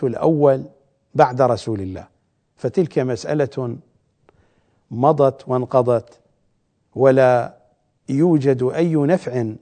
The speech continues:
من طرحها في زماننا هذا. منطق ناصبي بامتياز، هم يقولون ولا يلتفتون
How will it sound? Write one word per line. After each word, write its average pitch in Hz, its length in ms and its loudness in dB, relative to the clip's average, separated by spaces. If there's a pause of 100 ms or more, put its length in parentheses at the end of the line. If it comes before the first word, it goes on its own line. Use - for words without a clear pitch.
من 123 180 -4
طرحها 123 720 -2 (320)
في 123 160 -6
زماننا 113 840 -6
هذا. 95 200 -18 (420)
منطق 139 680 -4
ناصبي 123 1400 -4 (580)
بامتياز، - 680 -6 (840)
هم 160 120 0
يقولون 175 720 2 (160)
ولا 135 360 4
يلتفتون 123 920 -4